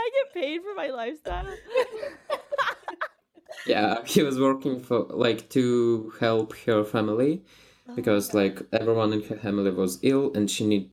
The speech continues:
Speaker 2: because she was the oldest one, she needs to get monies,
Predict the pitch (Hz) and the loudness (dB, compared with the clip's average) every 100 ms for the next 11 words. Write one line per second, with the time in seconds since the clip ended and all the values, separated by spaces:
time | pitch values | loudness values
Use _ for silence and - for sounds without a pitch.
0 | _ - 110 101 - 104 98 - - 101 | _ -4 0 -2 0 2 2 -2 -4 -4
1 | - 131 135 - 151 143 143 143 - - | 2 2 2 0 2 2 2 -2 -10 -18
2 | - 107 104 98 - - 98 95 123 131 | -6 -2 0 -2 -8 -2 0 0 0 2
3 | 135 139 135 - | 2 0 -2 -6